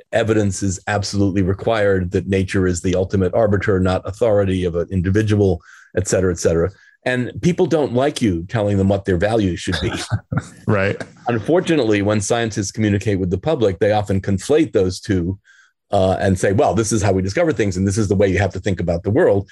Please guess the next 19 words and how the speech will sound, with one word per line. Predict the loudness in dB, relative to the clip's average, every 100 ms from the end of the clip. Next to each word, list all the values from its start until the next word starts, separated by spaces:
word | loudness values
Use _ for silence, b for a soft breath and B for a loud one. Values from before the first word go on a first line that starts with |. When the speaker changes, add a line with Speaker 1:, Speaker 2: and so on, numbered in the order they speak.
| B B -4
Speaker 1:
And | -2 0 -2 -4 -6
that | -2 -2 -6 _ -2
immediately | 0 2 0 -4
turns | -2 -2 -2
people | -2 0 2
off. | 0 -2 -10 _ b b b -2
Uh, | 0 0
so | 0 2 4
I | 2
think | 0 -2
we | 2
need | 2 4
a |
much | 2 0 0
more | 2
nuanced | 4 4 4 2 -4 -10
approach | -4 0 0 -2 -12 -16 _ _ _ -14
to, | -2 2 2 2
uh, | 2 0 -4